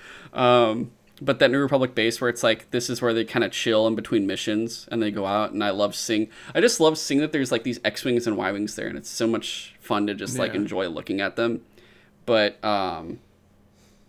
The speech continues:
Speaker 1: I think also the other thing we might see is more of the,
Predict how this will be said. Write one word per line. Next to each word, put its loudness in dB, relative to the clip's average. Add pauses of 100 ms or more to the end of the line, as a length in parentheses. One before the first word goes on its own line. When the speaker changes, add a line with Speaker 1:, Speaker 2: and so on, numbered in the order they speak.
(160)
Speaker 1:
I 2
think 2
also 2
the 2
other -2
thing 0
we 2
might -6
see -4
is -6
more -2
of -8
the, -6